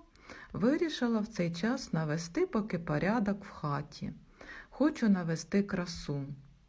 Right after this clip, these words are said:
Запам'ятайте отак от все, як це було. Зараз все буду виносить і хочу вперше в житті побілити стіни.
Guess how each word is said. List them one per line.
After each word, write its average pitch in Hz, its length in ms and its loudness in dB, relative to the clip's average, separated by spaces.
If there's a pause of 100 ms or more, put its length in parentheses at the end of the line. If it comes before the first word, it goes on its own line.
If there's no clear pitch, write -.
(1000)
Запам'ятайте 190 1000 6
отак 156 400 0
от 160 140 -4
все, 160 380 -2
як 147 240 -2
це 160 180 0
було. 147 640 2 (680)
Зараз 190 400 4
все 196 300 4
буду 156 320 0
виносить 214 840 2 (280)
і 175 80 0
хочу 185 340 2
вперше 170 520 0
в 139 80 -4
житті 156 480 2
побілити 180 800 2
стіни. 135 640 -2